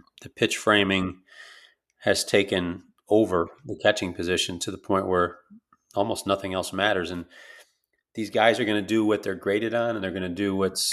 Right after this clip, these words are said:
<clears throat> tolerated, and they're gonna do what they're paid for. And if they're not paid for blocking balls and throwing runners out, and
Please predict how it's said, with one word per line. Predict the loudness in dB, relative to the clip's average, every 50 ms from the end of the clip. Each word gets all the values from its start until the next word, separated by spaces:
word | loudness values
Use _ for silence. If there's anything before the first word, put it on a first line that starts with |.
| 0 0 0
<clears throat> | -4 -4 0 4
tolerated, | 6 6 8 8 6 6 4 2 0 0
and | 0 -2 -2 -2 -2
they're | -2 -2
gonna | -2 -2 -2
do | -2 -2
what | -4 -2
they're | -2 -4
paid | -4 -2 -2 -4 -4 -4
for. | -4 -4 -2 -2
And | -2 -4
if | -4 -2
they're | -2 0 0
not | 0 0 -2 -4 -10 _ _ _ -6
paid | -2 0 0 0 0
for | -2 -6
blocking | -2 2 4 4 4 4 0 -2 2
balls | 6 8 8 8 6 4
and | 2 -6 -6
throwing | -2 0 0 2 2 2
runners | 0 2 0 0 2
out, | 4 4 4 4 4 0
and | -4 -8 -8